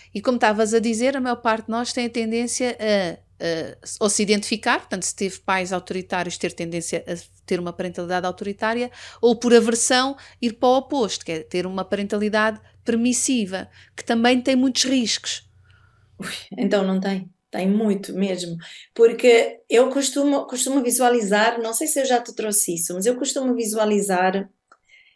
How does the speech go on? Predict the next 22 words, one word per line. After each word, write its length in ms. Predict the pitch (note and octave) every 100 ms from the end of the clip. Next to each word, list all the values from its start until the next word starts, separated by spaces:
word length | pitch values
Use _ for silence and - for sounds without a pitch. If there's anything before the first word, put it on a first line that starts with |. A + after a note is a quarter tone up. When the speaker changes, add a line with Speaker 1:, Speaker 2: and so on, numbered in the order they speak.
| -
Speaker 2:
eh, 520 | G#3+ G#3+ G3+ G3+ - - -
as 120 | A3
pessoas 280 | - - B3
como 180 | B3+ A#3+
umas 240 | A3+ G#3
casas, 640 | - D#3 D3 D#3+ D3 - -
não 120 | D#3+
é? 140 | F#3+ - _ - - _
Então 260 | G#3+ A3 C#4+
eu 140 | C#4+
costumo 340 | C4+ A#3+ B3 A#3
dizer 320 | G#3+ G#3 F#3 F3+
que 60 | G#3
a 60 |
primeira 420 | G3+ A3+ B3+ D#4+
necessidade 720 | C4+ B3 A#3+ - G#3 F#3+ F#3 F#3
para 120 | F#3+
quem 200 | F#3+ G3+
constrói 400 | G3 F#3+ - G3+
uma 180 | G3 F#3
casa 500 | F#3+ F#3+ G#3 A3+ B3+ - _ - - _ A3
é, 440 | A3+ B3 C4+ B3+